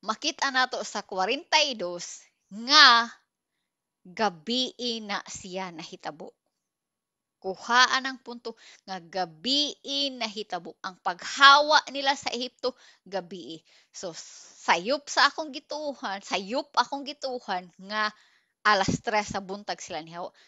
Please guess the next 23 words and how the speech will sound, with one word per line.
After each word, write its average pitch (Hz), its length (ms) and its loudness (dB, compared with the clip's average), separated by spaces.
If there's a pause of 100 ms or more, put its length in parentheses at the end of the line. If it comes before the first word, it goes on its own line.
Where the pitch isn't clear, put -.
(100)
Kay 175 240 -10
gabii 254 960 -4
sila 196 640 -2
nihawa 185 720 -4
sa - 140 -14
yuta 175 480 -8
sa - 160 -20
Ehipto. - 380 -20
Kuha? - 320 4 (1400)
Okay. 170 400 -2 (160)
<clears throat> 190 260 -18
So, 170 380 -4 (1500)
adto 247 240 4
ta 285 160 -2
karon 220 320 0
atong 208 240 -10
analisahon 196 720 -8
ang 202 160 -8
mga 170 160 -6
panghitabo. 160 640 -12 (320)
Okay? 175 400 -8 (720)
So, 170 400 -2 (1400)
ang 320 480 4